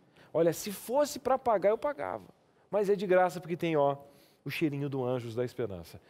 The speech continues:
Tá sendo um sucesso à noite, que são muitas ligações. O povo aqui, ó, tá tentando dar conta. O WhatsApp pra poder responder, porque essa revista aqui, meus queridos,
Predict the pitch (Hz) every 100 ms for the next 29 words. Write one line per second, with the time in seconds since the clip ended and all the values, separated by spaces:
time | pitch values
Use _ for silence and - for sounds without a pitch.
0 | _ 175 165 208 214 175 - 160 180 -
1 | 120 117 156 160 - - _ - - _
2 | _ 185 165 165 - 190 233 214 220 285
3 | 269 247 240 190 202 196 170 214 214 -
4 | 277 226 - - - 180 220 190 254 269
5 | 269 214 262 254 135 180 214 160 190 226
6 | 226 202 202 208 208 208 202 175 143 180
7 | 185 190 165 165 135 160 160 143 151 147
8 | 139 139 131 143